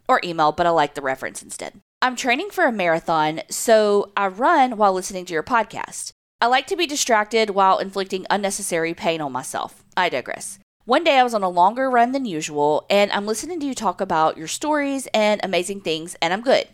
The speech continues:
I'm content. I also run with the volume on low and a weapon because I listen to your podcast, so I need to be prepared for the murder on the trail. So I'm running on this trail, and I see a dog and a man walk into the trail in the distance. Mind you, I'm blind, but wearing my glasses.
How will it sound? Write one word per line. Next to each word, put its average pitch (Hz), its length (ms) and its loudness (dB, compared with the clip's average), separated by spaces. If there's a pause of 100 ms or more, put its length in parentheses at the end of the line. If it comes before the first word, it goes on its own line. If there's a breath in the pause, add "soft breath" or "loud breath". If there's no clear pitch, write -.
(140)
I'm 214 100 -4
content. 240 540 -6 (380)
I - 60 2
also 311 280 2
run 247 220 -2
with 226 80 -2
the 196 80 -2
volume 190 320 2
on 160 200 -2
low 175 500 4 (100)
and 175 260 4
a 160 80 4
weapon 170 380 2
because 170 380 0
I - 60 4
listen 170 220 -4
to 165 40 -8
your 151 100 -4
podcast, 180 460 0
so - 120 -6
I 147 40 -8
need 156 80 -8
to 170 60 -8
be 175 100 -4
prepared 175 540 -2
for 160 140 -2
the 143 120 -4
murder 170 340 -2
on 220 140 0
the 220 80 -4
trail. 240 440 2 (200)
So 269 180 4
I'm 247 140 4
running 285 200 0
on 403 120 0
this 349 180 -2
trail, 160 480 4
and 196 140 2
I 196 80 2
see 226 360 -2
a 190 80 2
dog 196 400 4
and 262 140 -2
a 269 60 -2
man 156 340 -4 (100)
walk 208 340 2
into 285 200 -6
the 262 100 -2
trail 160 460 0
in - 80 -6
the 165 80 -4
distance. - 480 -8 (160)
Mind 269 340 -2
you, 254 280 -4
I'm 220 180 2
blind, 160 440 4 (100)
but 180 400 4
wearing 170 260 2
my 160 100 0
glasses. - 640 -6